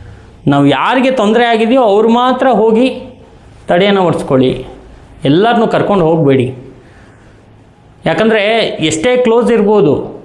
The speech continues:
ನಿಮ್ಮ ಸಮಸ್ಯೆ ಅಲ್ಲಿ ಕ್ಲಿಯರ್ ಆಗಲಿ ಅಂತ ನೀವು ಹೋಗಿರ್ತೀರ, ಆದರೆ ಬೇರೆಯವ್ರ ಟೈಮ್ ಹೆಂಗಿರುತ್ತೋ ಗೊತ್ತಿಲ್ಲ, ಅವ್ರ ಮೇಲೆ ತಿರುಗಿಬಿಟ್ರೆ ಅದು. ಅದೇ ಥರ ಆಗಿ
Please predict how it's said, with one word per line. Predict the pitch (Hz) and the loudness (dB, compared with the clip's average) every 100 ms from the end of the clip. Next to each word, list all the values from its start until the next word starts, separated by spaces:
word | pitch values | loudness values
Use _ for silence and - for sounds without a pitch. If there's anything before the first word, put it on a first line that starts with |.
| - - - - - - - - - | -20 -20 -20 -20 -20 -20 -20 -8 -2
ನಿಮ್ಮ | 170 233 254 | 2 2 0
ಸಮಸ್ಯೆ | 254 214 247 247 269 | 0 -2 -2 -2 0
ಅಲ್ಲಿ | 294 277 - 180 202 | 0 -2 -2 -2 0
ಕ್ಲಿಯರ್ | 202 202 247 | 0 2 2
ಆಗಲಿ | 240 226 226 | 0 0 0
ಅಂತ | 226 254 | 0 0
ನೀವು | 214 | 2
ಹೋಗಿರ್ತೀರ, | 180 196 170 139 123 113 - - - - - - - | 2 2 0 0 -2 -2 -8 -16 -20 -20 -20 -20 -8
ಆದರೆ | - 226 | -4 0
ಬೇರೆಯವ್ರ | 208 165 208 247 240 | 2 2 2 2 0
ಟೈಮ್ | 226 208 226 | 0 0 0
ಹೆಂಗಿರುತ್ತೋ | 196 208 208 208 | 2 2 2 2
ಗೊತ್ತಿಲ್ಲ, | 165 - 165 131 120 - - | 0 2 0 0 -2 -8 -4
ಅವ್ರ | 165 202 | 0 2
ಮೇಲೆ | 214 208 | 2 2
ತಿರುಗಿಬಿಟ್ರೆ | 185 202 196 202 190 | 0 0 2 0 0
ಅದು. | 175 170 165 - - - - - - - - - - | 0 0 -2 -10 -16 -18 -18 -18 -18 -18 -18 -14 -6
ಅದೇ | 156 226 | 0 0
ಥರ | 233 220 | 0 0
ಆಗಿ | 202 196 185 180 123 - | 0 0 0 0 0 -2